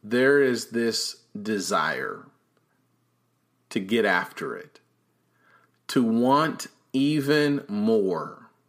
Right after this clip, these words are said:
And I gotta tell you, that may be one of the hardest things to train, the mindset to stay hungry. Somebody said it, can't remember who said it, I've shared it,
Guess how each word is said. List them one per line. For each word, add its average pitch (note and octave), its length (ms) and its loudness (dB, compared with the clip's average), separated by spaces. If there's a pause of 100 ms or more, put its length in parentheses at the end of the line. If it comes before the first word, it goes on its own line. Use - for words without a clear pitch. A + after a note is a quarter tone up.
(840)
And A2 80 -4
I A#2 40 0
gotta C3+ 260 4
tell C#3 180 4
you, C3+ 280 4
that C3+ 340 4
may D3 140 4
be C#3 120 4
one C3+ 220 4
of A2 100 0
the A2 80 0
hardest D3 1000 0 (360)
things C3+ 840 2 (400)
to A#2+ 220 -2
train, A#2+ 960 0 (760)
the B2 100 2
mindset D3+ 960 4
to B2+ 160 -2
stay D3 720 2
hungry. B2 640 0
Somebody D3+ 460 2
said C#3 240 4
it, C#3 200 4 (380)
can't D#3+ 200 2
remember D#3 280 4
who D3 100 4
said C#3 260 6
it, C#3 260 4 (360)
I've C3 240 4
shared C#3+ 380 4
it, C#3+ 320 2